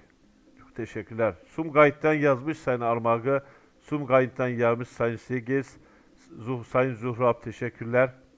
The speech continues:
Hat Karabağ'dan Ermenilere defolsunlar demiş. Gel Zengezur'da çekti apar Murat demiş. İnşallah. Kadıköy İstanbul'dan selamlar demiş Sayın Birol. Çok teşekkürler.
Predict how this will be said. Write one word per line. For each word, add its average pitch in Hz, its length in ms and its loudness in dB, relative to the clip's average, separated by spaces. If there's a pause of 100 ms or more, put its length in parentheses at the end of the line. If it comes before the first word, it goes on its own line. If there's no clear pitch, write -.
(1300)
Hat 156 240 4
Karabağ'dan 143 600 4
Ermenilere 127 600 -2
defolsunlar 113 680 -4
demiş. 110 340 -8
Gel 131 180 2
Zengezur'da 120 680 -6
çekti 120 360 -6
apar 113 260 0
Murat 104 360 -6
demiş. 107 220 -8
İnşallah. 117 600 -4 (280)
Kadıköy 143 440 -2
İstanbul'dan 131 560 -2
selamlar 123 560 -2
demiş 127 220 -6
Sayın 120 300 -4
Birol. 120 240 0
Çok - 240 -12
teşekkürler. 110 640 -2